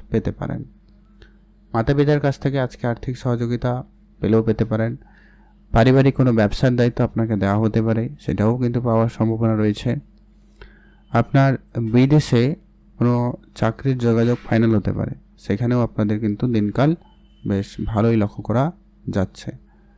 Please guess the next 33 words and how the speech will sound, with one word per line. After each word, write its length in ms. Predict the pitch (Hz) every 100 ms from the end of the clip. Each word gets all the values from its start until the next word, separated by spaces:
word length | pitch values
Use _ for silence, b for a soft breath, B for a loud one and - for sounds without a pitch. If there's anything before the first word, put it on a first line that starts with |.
| b b _
আজ 320 | - 113 117 -
আপনার 420 | 110 110 127 123 131 - _ _
গাড়ি 240 | - 104 120
কেনার 340 | 127 127 127 127 - - _ -
ইচ্ছা 280 | 117 - 120
পূরণ 260 | 117 113
হবে, 220 | 110 104 156
এর 100 | 113
কা-, 460 | - 110 107 - - -
প্রবল 280 | 110 113
যোগ 180 | 104 104
রয়েছে, 340 | 104 101 - 127
হঠাৎ 240 | 107 98
করে 240 | - 101
কোনো 180 | 101 104
যোগাযোগ 360 | 101 101 101 117
হতে 240 | - 113 104
পারে। 200 | 101 101 - - - - b b b b b b b b _ -
আর 160 | 117
আজকে 320 | 127 127 -
আপনার 340 | 160 156 131 139 - _ _ _
নতুন 500 | 113 107 120 143 147
করে 360 | 131 110 107 180 - _ _ -
কোনো 160 | 110
বন্ধু 400 | 107 113 110 123
বান্ধব 320 | 113 107 113
আপনার 260 | 110 107 110
জীবনে 260 | 110 104 101
আসতে 260 | 101 -
পারে, 180 | 117 123
তাদের 220 | 117 120
সুবাদে 420 | 127 135 135 135
আপনার 360 | 123 - 113 110